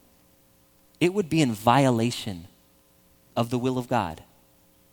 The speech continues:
Because as we know it, God is the ultimate landlord, and he's given it to us, and we have laws concerning this. Far be it from me, basically, from violating what God's will is. And for that,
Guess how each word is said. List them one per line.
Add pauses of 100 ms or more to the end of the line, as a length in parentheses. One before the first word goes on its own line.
(480)
Because
as
we
know
it,
God
is
the
ultimate
landlord, (600)
and
he's
given
it
to
us, (360)
and
we
have
laws
concerning
this. (760)
Far
be
it
from
me,
basically, (440)
from
violating
what
God's
will
is. (920)
And
for
that,